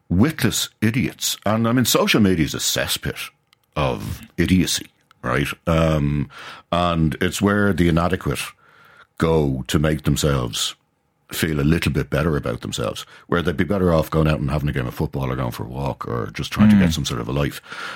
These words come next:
Speaker 1: Um, but one of the things that does annoy me about social media is the anonymity.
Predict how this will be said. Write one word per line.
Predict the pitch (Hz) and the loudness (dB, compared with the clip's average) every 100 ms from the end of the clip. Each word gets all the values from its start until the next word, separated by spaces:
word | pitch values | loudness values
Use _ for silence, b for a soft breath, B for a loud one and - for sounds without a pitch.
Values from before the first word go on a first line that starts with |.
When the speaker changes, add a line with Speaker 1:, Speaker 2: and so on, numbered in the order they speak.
| B | B
Speaker 1:
Um, | 85 87 85 76 - B B | 0 2 2 0 -2 B B
but | - 113 110 - - - 87 - | -2 0 -2 -12 -18 -12 -12 -6
one | - 143 165 | 2 4 4
of | |
the | 147 131 | 0 0
things | 127 113 | 2 2
that | 110 92 80 - 90 | 2 0 -4 -8 0
does | 120 113 | 2 2
annoy | 101 92 | 2 2
me | 92 | 2
about | 82 76 | 2 2
social | - 80 73 | 0 0 2
media | 82 80 73 | 2 2 0
is | - - | -2 -2
the | 80 | 0
anonymity. | 76 69 76 76 - | 2 2 2 0 -4